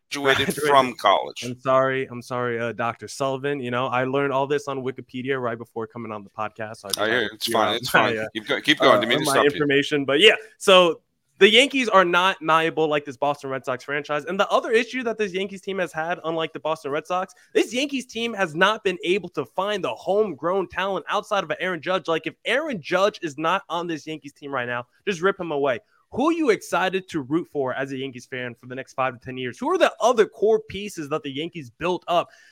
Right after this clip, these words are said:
Speaker 1: I mean, we'll see with the Anthony Volpes, but every year you talk about the Gary Sanchez's, you talk about the Gleyber Torreses, and these guys are not long-term pieces for the New York Yankees. You look at the Boston Red Sox, they already got the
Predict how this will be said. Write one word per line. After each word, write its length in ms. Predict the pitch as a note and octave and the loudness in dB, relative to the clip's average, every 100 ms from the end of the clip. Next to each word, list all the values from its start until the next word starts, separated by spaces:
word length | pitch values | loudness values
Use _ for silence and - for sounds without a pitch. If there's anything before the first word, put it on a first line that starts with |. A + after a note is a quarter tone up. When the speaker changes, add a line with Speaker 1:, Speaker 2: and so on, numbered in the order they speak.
| _ D#3 | _ 4
Speaker 1:
I 60 | |
mean, 320 | F#3+ F#3+ E3 | 4 4 2
we'll 160 | D#3+ G#3 | 4 4
see 260 | G3+ G#3 A#3 | 4 -6 -4
with 140 | F#3+ | -4
the 160 | C3 C#3+ | -4 -2
Anthony 380 | F#3+ F3+ F3+ | -2 0 -4
Volpes, 440 | D3 F3 G#3 F#3 D#3+ | 0 -2 0 -2 -2
but 140 | D#3+ - | -2 2
every 340 | A3 A#3 G#3 | 2 2 -2
year 300 | D3 F#3+ A#3+ | -4 -4 -2
you 100 | E3+ | -4
talk 260 | - F#3+ G3 | -4 -4 -4
about 180 | F3+ D3+ | -6 -8
the 60 | |
Gary 300 | A#2+ F3 F3+ | -6 -2 -2
Sanchez's, 720 | F3 E3+ F3 D#3+ C#3+ A#2+ A#2+ | -2 -6 -6 -4 -6 -6 -14
you 60 | B2 | -14
talk 180 | - F3+ | -8 -8
about 200 | F3 D#3+ | -6 -8
the 80 | B2+ | -4
Gleyber 260 | D#3+ D#3+ | -4 -4
Torreses, 520 | C#3 E3+ F#3 C#3+ C3 D3 | -8 -6 -6 -6 -8 -8
and 140 | D3+ | -4
these 240 | F3+ G#3 | -6 -6
guys 280 | G3 G3+ E3 | -2 -2 0
are 60 | D3+ | -2
not 300 | F3 G3 B2+ | 0 0 -2
long-term 680 | C3+ F3+ F#3+ F3 F#3 F3+ E3 | -2 0 0 -4 -6 -6 -6
pieces 360 | F3+ - D#3+ | -12 -12 -14
for 160 | - E3 | -8 -6
the 100 | D3 | -4
New 80 | D3 | -2
York 220 | D#3+ D3 | -2 -2
Yankees. 340 | E3+ F3 C#3 - _ - | -4 -6 -8 -10 _ -6
You 80 | F3 | 4
look 180 | A3 A3 | 4 4
at 60 | |
the 80 | D#3+ | -4
Boston 420 | E3+ F3+ F#3 D#3 | 0 -2 -2 -4
Red 200 | D3+ F#3+ | -2 -2
Sox, 260 | - C#3+ - | -2 -4 -2
they 80 | D#3+ | -2
already 300 | E3+ F#3 E3+ | -2 -2 -2
got 280 | F3+ F3+ | -2 -2
the 200 | E3 C3 | 0 -2